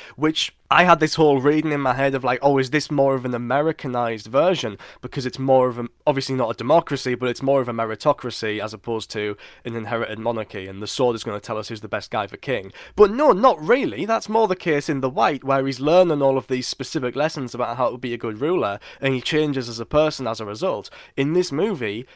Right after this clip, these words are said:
he just happens to be there and pull the sword from the stone, and it doesn't feel earned at all. It feels like he could have pulled the sword from the stone at the start of the movie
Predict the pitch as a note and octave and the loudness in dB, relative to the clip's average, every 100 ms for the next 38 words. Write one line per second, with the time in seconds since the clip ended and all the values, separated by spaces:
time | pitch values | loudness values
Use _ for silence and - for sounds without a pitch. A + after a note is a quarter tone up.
0 | - D#3 D#3+ D3+ _ - - E3+ - C#3+ | -6 -4 -4 -8 _ -12 -2 -2 0 -2
1 | C3+ - - - A#2 G#2+ C#3 E3 D3 B2 | -4 -6 -10 -10 -10 -2 -2 0 0 0
2 | A2 A2 A#2+ - D3 C3+ - C3+ C3+ C#3 | 0 -2 -6 -2 0 0 0 0 0 -2
3 | B2+ B2+ - D3 B2 B2 B2 C#3+ D#3+ - | -6 -6 -2 0 0 0 -4 -4 -6 -6
4 | C3 B2+ - B2 B2+ A#2 A#2 C3+ F#2+ - | -4 -2 0 0 0 -2 -2 -2 -4 -10
5 | - - - A#2+ F3 F3+ C#3 B2 B2 C3+ | -18 -10 -8 0 4 4 2 -2 -4 -10
6 | - F3 D3+ - F3+ G3 C#3 B2+ - A#2 | -6 -2 -2 -2 -2 0 -2 -6 -4 -4
7 | A2 A#2 G#2 - G#2+ F#2+ G#2+ D#3 _ - | -4 -10 -10 -10 -8 -10 -10 -14 _ -18
8 | - C3+ C#3 - C3 A#2+ A2+ A2+ B2+ D3 | -14 -10 -8 -2 0 0 -4 -6 -4 -4
9 | G#2+ F2+ A#2 | -6 -10 -16